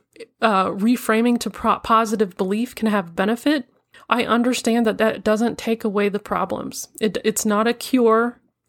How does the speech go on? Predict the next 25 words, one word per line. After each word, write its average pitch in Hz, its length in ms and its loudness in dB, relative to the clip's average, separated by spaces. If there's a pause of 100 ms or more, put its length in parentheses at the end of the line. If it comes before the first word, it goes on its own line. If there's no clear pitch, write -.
and 220 120 0
I'm 214 120 4
not 208 200 2
asking 226 360 2
you 226 140 4
to 220 120 -4
lie 214 280 2
to 233 140 -4
yourself 208 800 -2 (680)
by, 208 260 2
you 196 340 0
know, 190 400 2 (100)
repeating 226 520 2
something 208 380 0
that's 196 260 -2
not 190 200 0
true 220 480 2 (1000)
to 240 100 2
try 214 240 2
to 190 100 -2
shift - 380 0
into 214 240 0
a 190 80 2
positive 220 600 0
mindset. 208 720 0